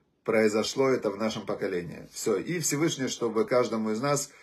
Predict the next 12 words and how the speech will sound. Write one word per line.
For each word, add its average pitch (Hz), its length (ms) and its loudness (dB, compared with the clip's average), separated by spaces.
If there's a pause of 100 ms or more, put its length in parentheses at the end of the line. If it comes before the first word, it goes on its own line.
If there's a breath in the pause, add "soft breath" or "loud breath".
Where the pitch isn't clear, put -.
(100)
дал 117 320 6
личное, 117 600 0
индивидуальное 113 600 2
освобождение, 113 680 -2
освобождение 110 640 -2
от 92 60 -8
всех 95 220 -4
проблем, 127 460 -2
болезней, 113 680 -2 (360 soft breath)
э, 92 480 2 (300)
сложностей, 127 840 4
каких-то 92 840 -2